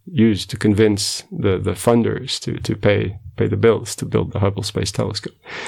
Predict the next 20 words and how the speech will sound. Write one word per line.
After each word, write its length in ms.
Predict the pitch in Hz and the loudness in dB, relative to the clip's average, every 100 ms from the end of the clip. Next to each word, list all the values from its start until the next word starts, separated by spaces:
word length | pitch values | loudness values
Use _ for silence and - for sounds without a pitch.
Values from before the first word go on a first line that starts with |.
| - - - - - - | -12 -14 -18 -20 -20 2
And 140 | 123 | 6
then 140 | 143 143 | 6 6
when 120 | 135 | 4
you 80 | 127 | 2
look 280 | 156 156 | 0 0
back 240 | 135 147 120 | 0 0 0
at 100 | 101 | -2
the 120 | 98 | 0
Hubble 220 | 101 98 | 0 0
Space 300 | 101 - 98 | -4 -4 -6
Telescope 560 | - - 101 - 107 - | -4 -6 -6 -8 -10 -8
twenty, 400 | - 110 107 101 | 2 4 4 0
thirty 320 | 101 107 104 | -4 -2 0
years 300 | 98 98 104 | 0 0 2
later, 340 | 117 101 123 - _ _ | 2 2 -4 -8 _ _
it 160 | 131 - | 0 4
did 220 | 202 127 | 2 4
do 240 | 113 107 | 2 4
that 240 | 101 95 - | 2 -2 -2
project 600 | 107 98 107 120 - | 0 2 0 -2 -6